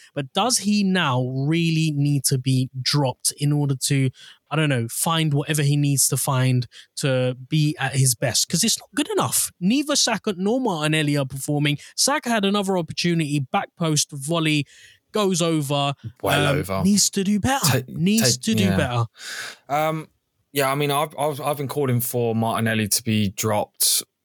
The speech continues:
Speaker 2: pff, two, three weeks ago. And it's not 'cause I don't like him. It's not 'cause I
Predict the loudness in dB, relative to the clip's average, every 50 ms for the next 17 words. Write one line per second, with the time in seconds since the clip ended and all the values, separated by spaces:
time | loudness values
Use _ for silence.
0 | _ _ _ -6 -2 -2 0 0 0 -2 -4 -4 -2 0 0 0 0 0 0 0
1 | 0 0 0 0 0 0 0 -2 -2 0 0 0 0 0 -2 -2 -2 -2 -2 -2
2 | -2 0 0 0 -2 -2 -6 _ _ -20 -20 _ -4 -2 -2 -2 -2 -2 -2 -2
3 | -2 -2 -2 -2 -2 -2 -2 -2 -2 0 0 0 0 0 -2 -2 -2 -2 -2 -2
4 | -2 -2 -2 -2